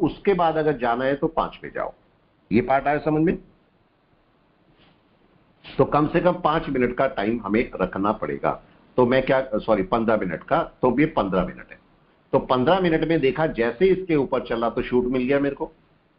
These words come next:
मेरे को entry कर जानी थी। यहां पर आप अगर देखना चाहो, आप सोचते हो कि नहीं कोई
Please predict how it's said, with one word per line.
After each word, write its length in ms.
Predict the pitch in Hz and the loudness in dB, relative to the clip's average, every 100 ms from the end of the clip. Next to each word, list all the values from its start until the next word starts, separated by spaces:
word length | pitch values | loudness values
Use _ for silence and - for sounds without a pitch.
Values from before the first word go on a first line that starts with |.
| - | -4
मेरे 140 | 113 | -2
को 120 | 117 | 2
entry 240 | 139 123 143 | 0 0 -2
कर 180 | 147 139 | -2 0
जानी 260 | 143 147 | 0 0
थी। 180 | 143 147 - _ - | -2 -8 -12 _ -10
यहां 300 | 92 127 147 | -2 0 0
पर 180 | 175 180 | 2 2
आप 160 | 175 175 | 2 2
अगर 220 | 180 175 | 0 2
देखना 360 | 117 117 143 160 | 0 -2 0 0
चाहो, 320 | 160 107 135 | 2 2 4
आप 260 | 147 143 143 | 4 2 0
सोचते 300 | 135 127 147 | -2 0 2
हो 80 | 143 | 2
कि 140 | 135 | 2
नहीं 160 | 131 127 | 0 0
कोई 180 | 131 | 0